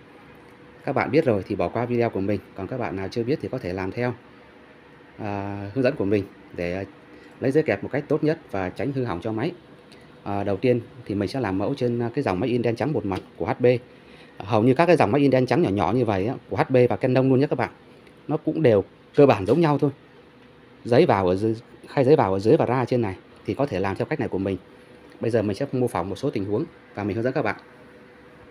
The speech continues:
Đây là tình huống đầu tiên mà các máy in hay bị, hay gặp phải. Đó là giấy nó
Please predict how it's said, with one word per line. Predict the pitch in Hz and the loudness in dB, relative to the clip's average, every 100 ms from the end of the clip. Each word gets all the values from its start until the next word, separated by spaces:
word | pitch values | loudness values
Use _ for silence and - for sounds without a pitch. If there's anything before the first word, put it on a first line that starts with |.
| - - - - - - | -20 -20 -20 -20 -20 -20
Đây | - 123 135 117 - | -4 0 0 -2 -8
là | 98 | -8
tình | 95 104 | -4 -4
huống | 101 135 | -2 -2
đầu | 120 98 | -2 -4
tiên | - 135 123 - - - - | 0 2 0 -8 -20 -20 -10
mà | 104 92 | -8 -6
các | 92 143 | -6 -4
máy | 120 131 175 170 139 | -4 -2 -2 -4 -4
in | 127 123 | -4 -4
hay | 117 123 120 | -4 -4 0
bị, | 120 - - | 0 0 -6
hay | - 113 | -6 -4
gặp | 98 | -4
phải. | 98 87 - - - - - | -6 -6 -6 -12 -20 -20 -6
Đó | 113 | -2
là | 143 98 | -2 -2
giấy | 107 131 | 0 0
nó | 156 | 0